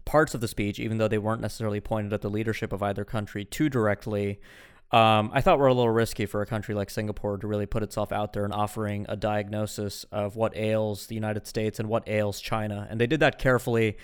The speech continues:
And I think, um, uh, you know, Singaporean Defense Minister Ng, who spoke on the final, uh, plenary session on Sunday,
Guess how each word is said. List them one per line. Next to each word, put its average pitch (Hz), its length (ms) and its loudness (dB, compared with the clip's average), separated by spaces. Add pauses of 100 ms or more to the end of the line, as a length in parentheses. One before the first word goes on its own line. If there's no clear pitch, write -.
(340)
And 143 80 2
I 143 40 6
think, 170 220 4
um, 127 360 4 (100)
uh, 117 100 2
you 127 120 2
know, 120 80 2
Singaporean 127 420 0
Defense 113 340 -2
Minister 110 320 -2
Ng, 113 280 0
who 110 80 -4
spoke 107 320 -2
on 104 80 -4
the 104 60 -4
final, 104 580 -4
uh, 101 120 -4
plenary 113 460 -4
session 101 340 -4
on 98 120 -4
Sunday, 101 640 -2